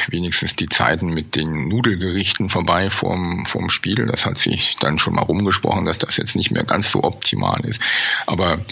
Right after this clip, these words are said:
auch die Leistungssportler sind in Deutschland zumindest noch Welten davon entfernt, in den meisten Vereinen zumindest, äh, von einer vernünftigen Mikronährstoffversorgung, ja, und haben dementsprechend auch bei uns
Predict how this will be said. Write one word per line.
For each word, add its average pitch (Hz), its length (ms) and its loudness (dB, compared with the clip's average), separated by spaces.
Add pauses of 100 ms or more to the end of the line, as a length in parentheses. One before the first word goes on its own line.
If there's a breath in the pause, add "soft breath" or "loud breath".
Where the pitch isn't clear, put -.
(420 loud breath)
auch - 200 2
die - 140 -2
Leistungssportler - 1040 0
sind 85 260 -2
in 95 160 -4
Deutschland 87 480 2
zumindest 82 600 -2
noch - 260 0 (380 loud breath)
Welten 92 720 0
davon 82 340 0
entfernt, 80 520 0
in 78 100 0
den 80 280 -2
meisten - 520 0
Vereinen - 420 -2
zumindest, - 600 0 (340)
äh, 50 340 0 (200)
von - 180 2
einer - 320 2 (220 loud breath)
vernünftigen 78 1040 -2 (480 loud breath)
Mikronährstoffversorgung, - 1400 0
ja, 73 120 0
und 78 200 0
haben 80 300 2
dementsprechend 80 640 2
auch - 280 2
bei - 140 0
uns 104 420 2